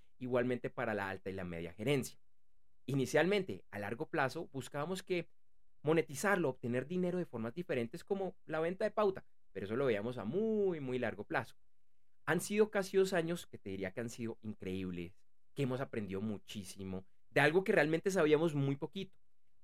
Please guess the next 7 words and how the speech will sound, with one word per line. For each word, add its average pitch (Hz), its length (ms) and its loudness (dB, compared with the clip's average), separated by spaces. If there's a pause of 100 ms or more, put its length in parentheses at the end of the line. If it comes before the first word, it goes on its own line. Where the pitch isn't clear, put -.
Hemos 107 220 -2
aprendido 98 400 0
equivocándonos, 131 960 2 (260)
hemos, 95 200 -6
eh, 107 80 -8 (100)
eh, 101 420 -4
aprendido 101 720 -2